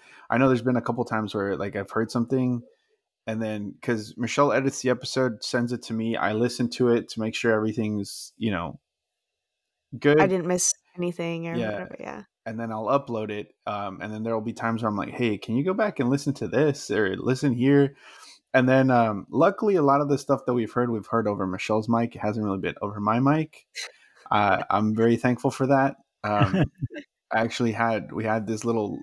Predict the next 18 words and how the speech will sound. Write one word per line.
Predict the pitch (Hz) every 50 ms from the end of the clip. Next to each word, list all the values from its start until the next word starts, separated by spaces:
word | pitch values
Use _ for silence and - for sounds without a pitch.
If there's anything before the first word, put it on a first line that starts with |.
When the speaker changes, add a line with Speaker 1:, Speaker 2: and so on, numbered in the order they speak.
| - 113 117
Speaker 1:
weird | 123 123 127 117
light | 113 107 110 98 - -
phenomenon | 120 117 113 110 113 113 110 110 110 110 104
happen | 104 110 107 107 - 110 107 104 104 104 - - - _ _ _ _ _ _ -
on | 117 107 101
her | - 123 123
end | 120 117 120 117 113
as | 104 107
well, | 110 104 107 113 135
like, | 135 117 - 110
on, | 107 107
I | 113 - 113
saw | - - 113 113
it | 104 113
on | 110 104 104
her | - 110 110
video. | 110 107 113 113 117 120 123 120 - _ _ _ - _ _ - - _ _ _ -
Um, | - 104 101 98 98 104 - - -